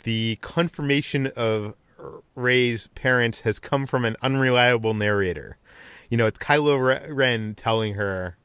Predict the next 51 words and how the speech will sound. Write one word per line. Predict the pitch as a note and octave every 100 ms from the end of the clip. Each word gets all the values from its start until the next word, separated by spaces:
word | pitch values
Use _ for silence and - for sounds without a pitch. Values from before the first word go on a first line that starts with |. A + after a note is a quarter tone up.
| _ _ _ -
that | G#2+ A2 G#2+
her | F#2+ A2
parents | A#2 G#2+ G#2 -
are |
nobodies, | G#2 G2+ G#2 G2 F#2+ F#2 F2 - _ - -
and | A2+ A#2+
maybe | C3 C3+ B2+
he's | - B2
just | A#2+ -
trying | B2 A2+
to |
say | - A#2+
that | G#2+ G#2
to, | - G#2 -
you | - A2
know, | G2+ F#2+
tempt | - C3 A#2+
her | B2+
to | -
the | A2 A2+
dark | D#3+ -
side. | - E2+ C#2 - - - -
Uh, | - G#2+ G#2 G#2+ - -
now, | C3+ A#2 A2 - _ -
Rian | C3+ C3
Johnson | C3 C3+ A#2
has | A#2
said | - B2+ G#2+
that | A2 G#2
his | - D3
intention | C3 A#2+ A#2+ - A#2
with | G2+
that | G#2+
scene | - G#2+ G#2
is | G2 G#2 - - -
he's | - C3+
telling | - B2+ A2+ G2
her | A2 G#2
what | F#2+ G2 G2
he | G2
saw | F#2 G#2 F#2 E2+ F2+ -
and | G2+ F#2+
that, | F#2+ F2+
that, | G#2 F#2+ F#2+
that, | - G2+ F#2 - G#2+
that | G#2 G#2+
he | G2+ A2+
isn't | A#2 A2+ -
lying | F#2+ F#2 E2+
to | - D#2+
her. | E2+ E2